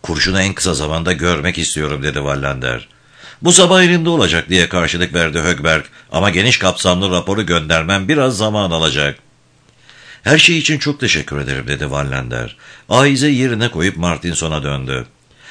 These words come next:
"Louis Ackerblom'a tecavüz edilmemiş." dedi. "Cinsel konuları soruşturmamızdan çıkarabiliriz artık." "En azından bunu biliyoruz." dedi Martinson.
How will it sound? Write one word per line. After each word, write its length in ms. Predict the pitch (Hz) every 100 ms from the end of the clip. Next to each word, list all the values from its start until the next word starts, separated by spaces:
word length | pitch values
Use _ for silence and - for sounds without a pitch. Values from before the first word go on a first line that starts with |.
| - -
"Louis 320 | 98 185 165
Ackerblom'a 760 | 127 170 101 82 71 73 73 101
tecavüz 500 | 110 76 87 71 85
edilmemiş." 560 | 78 82 71 73 71 71
dedi. 320 | 69 69 64 - -
"Cinsel 440 | 120 139 - 147
konuları 400 | 131 135 123 127
soruşturmamızdan 880 | 127 127 117 - 117 113 113 98 117
çıkarabiliriz 720 | 98 - 98 87 85 80 71
artık." 440 | 78 73 73 73 - _ _ _ _ _ _ _ - - -
"En 140 | 175
azından 540 | 127 87 107 123 98
bunu 240 | 104 127 110
biliyoruz." 480 | 110 101 85 85 82
dedi 160 | 85
Martinson. 680 | 82 82 80 85 76 80 76